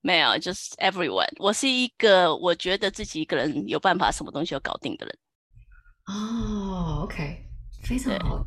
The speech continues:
Speaker 1: 对。
Speaker 2: 的观察。OK，那你觉得啊，
Speaker 1: 嗯。
Speaker 2: 在你的工作领域当中啊，你最喜欢哪一块？
Speaker 1: Inspiring others。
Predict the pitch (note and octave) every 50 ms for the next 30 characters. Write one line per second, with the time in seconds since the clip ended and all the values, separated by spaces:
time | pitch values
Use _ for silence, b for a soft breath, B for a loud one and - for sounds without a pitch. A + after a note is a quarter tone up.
0 | - - D#3 D3+ C#3+ D3 D3+ D#3 - - D3+ - - D3+ D#3+ D#3+ - - - E3+
1 | - C4+ C4+ - F3+ - - B B B B B B B B3 A#3+ G#3 F#3+ F3 -
2 | E3+ D#3 E3 D#3 D3+ D3+ D3+ D3+ D3 D3 - G#3 G3 F3+ D#3+ D3+ D3 D#3 - -
3 | E3+ F3 F3+ G3 F3+ D3+ D3 D3+ D#3 D#3+ D#3+ D#3 D3 D3+ D3+ - D3+ D3 D3 C#3+
4 | D3 D3 C#3+ C#3+ D3+ - A3 G#3 - - - - C#3+ C3 - - C#3 C#3 C#3+ C#3+
5 | C3+ C3 B2+ C3+ C#3 - - E3 - D#3+ D3+ - _ _ _ _ _ _ _ -
6 | - - - - - - - - - - - - _ _ _ _ _ _ _ _
7 | _ _ - G3+ G#3 G#3 G#3 - - - G#3 G3+ G3 G3+ G#3+ G3+ F3+ F3 F#2+ F2+
8 | - - B1+ - - -